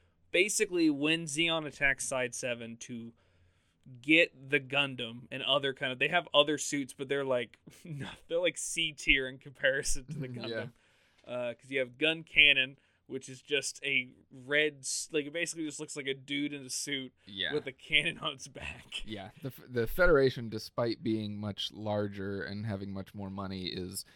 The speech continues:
Speaker 2: way behind Zeon in the,
Speaker 1: Yes.
Speaker 2: the technological front.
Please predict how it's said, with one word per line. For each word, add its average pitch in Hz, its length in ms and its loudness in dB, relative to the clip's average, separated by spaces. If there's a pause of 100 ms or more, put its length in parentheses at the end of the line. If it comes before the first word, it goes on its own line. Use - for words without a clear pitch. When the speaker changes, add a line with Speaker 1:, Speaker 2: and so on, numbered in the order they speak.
(300)
Speaker 2:
way 107 240 2
behind 104 500 -6
Zeon 95 500 -8
in 92 140 -12
the, - 80 -10
Speaker 1:
Yes. - 240 -8
Speaker 2:
the 95 80 -8
technological 98 800 -8
front. - 560 -10